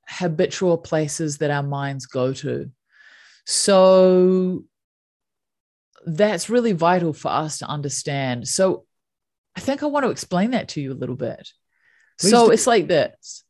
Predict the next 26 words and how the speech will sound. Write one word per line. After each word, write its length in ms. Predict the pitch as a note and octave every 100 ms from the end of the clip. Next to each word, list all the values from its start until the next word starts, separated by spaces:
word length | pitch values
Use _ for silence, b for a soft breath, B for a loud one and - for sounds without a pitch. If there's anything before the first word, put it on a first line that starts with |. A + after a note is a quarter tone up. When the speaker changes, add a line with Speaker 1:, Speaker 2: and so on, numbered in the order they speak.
| -
Speaker 1:
It's 120 | -
like 200 | D4 B3+
this. 420 | A#3 E3 D3+ - _ _ b b b _
So 140 | - B3+
there 200 | C4 B3+
are 100 | -
eight 220 | A#3+ B3
levels 400 | G#3 A3 G3+ F#3+
of 140 | F3 -
consciousness. 840 | - D3+ - D3 - B2 A2+ -
I'm 100 | E3+
trying 200 | - G#3+
to 60 | G3
find 300 | F#3+ F3 E3
something 340 | E3 C#3 D3
that 100 | C#3
I 80 | C#3
can 240 | - C#3+
show 220 | B2+ F3
you 180 | D#3+ D3
to 180 | C#3 C3
give 200 | C3+ D3+
you 60 | C#3+
an 80 | C3
example. 300 | C3 F#2 -
Great. 180 | G#2+